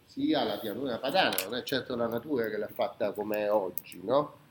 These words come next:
Eh, e così per tante altre parti della nostra penisola che non sono, dove la natura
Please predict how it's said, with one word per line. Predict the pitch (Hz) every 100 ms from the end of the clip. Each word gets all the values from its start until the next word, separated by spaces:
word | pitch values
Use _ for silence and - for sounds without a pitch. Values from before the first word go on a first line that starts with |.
| - _ _ _
Eh, | 120 110 113
e | 135
così | - 156 - 175
per | 165 120
tante | 151 139 - 131
altre | 131 131 - 117
parti | 139 131 123 113 - 127 123
della | 120 117 117 113
nostra | 123 123 127
penisola | 123 147 135 143 160 123 -
che | 104
non | 107 113 -
sono, | 175 123 - - - - - - -
dove | 120 120
la | 120 117
natura | 120 147 156 139 110 -